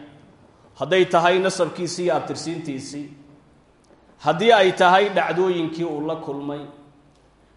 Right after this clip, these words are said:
haddii ay tahay aqwaashii laga soo wariyey, haddii ay tahay ficiladii laga soo guuriyey,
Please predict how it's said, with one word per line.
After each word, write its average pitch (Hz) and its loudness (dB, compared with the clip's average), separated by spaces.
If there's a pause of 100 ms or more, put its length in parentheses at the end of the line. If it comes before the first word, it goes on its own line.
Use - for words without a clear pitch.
(260)
haddii 180 2
ay 202 6
tahay 190 2
aqwaashii 180 0
laga 165 -4
soo 156 -8 (100)
wariyey, 135 -6 (840)
haddii 175 2
ay 202 6
tahay 196 2
ficiladii 180 -2
laga 170 -2
soo 175 -4
guuriyey, 143 -6